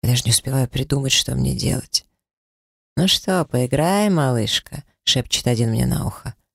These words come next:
«Лика сказала, что ты любишь раздвигать перед мужчинами свои стройные ножки». «Отвалите от меня», рявкую, отталкиваю от себя их мерзкие рожи, отбиваюсь от них, что из силы. Но все это бесполезное занятие, я кричать буду.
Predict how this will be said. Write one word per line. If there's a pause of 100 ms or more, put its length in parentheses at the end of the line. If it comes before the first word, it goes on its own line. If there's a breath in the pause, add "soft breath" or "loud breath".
(520)
«Лика
сказала,
что
ты
любишь
раздвигать
перед
мужчинами
свои
стройные
ножки». (640)
«Отвалите
от
меня»,
рявкую,
отталкиваю
от
себя
их
мерзкие
рожи,
отбиваюсь
от
них,
что
из
силы. (440 soft breath)
Но
все
это
бесполезное
занятие,
я
кричать
буду.